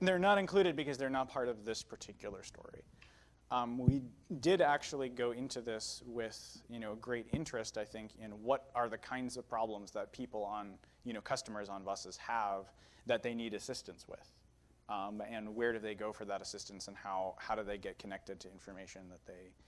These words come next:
they need? So it is something that we've researched elsewhere, and we looked at cases, again, in which, you know, the, the people would talk to the operator of the bus who might be able to answer their question. We heard bus operators radio into dispatch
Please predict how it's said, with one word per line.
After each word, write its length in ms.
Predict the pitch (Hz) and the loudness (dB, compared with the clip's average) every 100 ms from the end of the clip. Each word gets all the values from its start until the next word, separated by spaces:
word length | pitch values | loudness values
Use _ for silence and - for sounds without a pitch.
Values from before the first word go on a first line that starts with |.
| - - _ - | -20 -20 _ -10
they 140 | 104 | -8
need? 260 | 98 101 98 | -6 -8 -4
So 200 | - 127 | 2 4
it 80 | 127 | 4
is 120 | 139 | 2
something 380 | - 135 120 113 | 0 -2 -4 -4
that 140 | 101 | -6
we've 200 | 107 98 | -6 -8
researched 640 | 107 110 - 98 - - - | -6 -6 -6 -6 -8 -10 0
elsewhere, 460 | 143 151 147 139 127 | 2 4 4 4 4
and 120 | 120 | 2
we 100 | 110 | -2
looked 240 | 104 104 | -6 -6
at 80 | 110 | -8
cases, 400 | - 107 - 104 | -6 -8 -6 -6
again, 280 | 104 123 117 | -4 -4 -2
in 140 | 107 | -4
which, 260 | 107 101 - - - - - - - | -6 -6 -8 -16 -20 -20 -20 -20 -16
you 100 | 117 | -8
know, 200 | 107 101 | -4 -4
the, 360 | 98 101 98 95 | -2 0 0 -2
the 160 | 113 107 | -4 -6
people 360 | - 123 113 107 | -4 -6 -4 -4
would 160 | 104 98 - - - | -4 -6 -16 -20 -2
talk 240 | 123 107 | 0 0
to 100 | - | -2
the 180 | 104 101 98 | -8 -4 2
operator 400 | 135 156 147 127 | 2 4 4 4
of 60 | |
the 60 | 123 | 0
bus 280 | 117 123 - | 4 4 4
who 100 | 120 | -4
might 160 | 113 | -4
be 60 | 113 | -4
able 120 | 110 | -4
to 60 | 110 | -4
answer 240 | 110 107 | -6 -6
their 120 | 104 | -6
question. 580 | 104 104 - - 104 98 - - - - | -4 -4 -6 -8 -10 -12 -16 -20 -14 -4
We 140 | 120 | -4
heard 560 | - 123 117 117 104 104 | 0 2 4 2 -2 -2
bus 200 | 113 - | 0 2
operators 600 | 113 117 113 113 113 101 | 0 0 0 0 -2 -4
radio 420 | 107 113 113 110 | -4 -2 0 0
into 200 | 110 107 | -2 -6
dispatch 760 | 101 110 - 113 107 - - | -6 -4 0 0 0 -2 -12